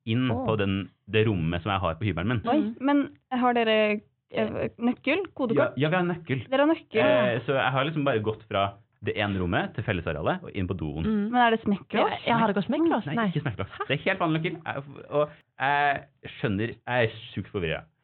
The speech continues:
Speaker 1: Altså, går jeg, jeg vet at liksom det vinduet mitt går an til å åpne helt på andre siden.
Speaker 3: Ja.
Speaker 1: Eh,
Speaker 2: Mm.
Speaker 1: så liksom, kanskje noen har låst døra her, for så å stå og lute rommet mitt fra andre siden. Så jeg bare sjekket det først.
Speaker 2: Ja.
Speaker 1: Eh,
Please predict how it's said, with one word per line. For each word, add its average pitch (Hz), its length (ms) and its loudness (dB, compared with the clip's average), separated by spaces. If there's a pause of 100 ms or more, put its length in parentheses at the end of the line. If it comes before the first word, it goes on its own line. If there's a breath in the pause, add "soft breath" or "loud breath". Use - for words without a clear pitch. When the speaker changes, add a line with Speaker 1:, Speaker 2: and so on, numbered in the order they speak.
(220)
Speaker 1:
Altså, 123 240 0
går 120 140 2
jeg, 101 120 2
jeg 117 200 0
vet 123 160 -4
at 123 100 -10
liksom 117 220 -4
det 107 280 0 (160)
vinduet 107 360 -2
mitt 113 200 -6
går 120 140 0
an 90 80 -4
til 85 80 -10
å 104 220 0
åpne 87 240 -14
helt 82 280 -6
på 87 60 -8
andre 87 160 -4
siden. 95 300 0 (120)
Speaker 3:
Ja. 226 220 2 (180)
Speaker 1:
Eh, 107 260 2
Speaker 2:
Mm. 202 100 -4
Speaker 1:
så 113 100 0 (100)
liksom, 107 220 0
kanskje 104 340 -4
noen 101 120 -2
har 90 80 0
låst 98 280 -2
døra 90 200 -2
her, 101 320 0
for 107 80 -8
så 101 180 -2
å 98 80 -4
stå 92 120 -6
og 90 40 0 (160)
lute 95 380 -4
rommet 82 180 -4
mitt 85 140 -6
fra 101 80 -2
andre 87 180 -4
siden. 143 300 0 (260 loud breath)
Så - 0 -
jeg 107 100 -6
bare 110 100 -2
sjekket 92 260 -2
det 90 160 -2
først. - 340 -4 (260)
Speaker 2:
Ja. 226 280 -6 (640 loud breath)
Speaker 1:
Eh, 117 240 2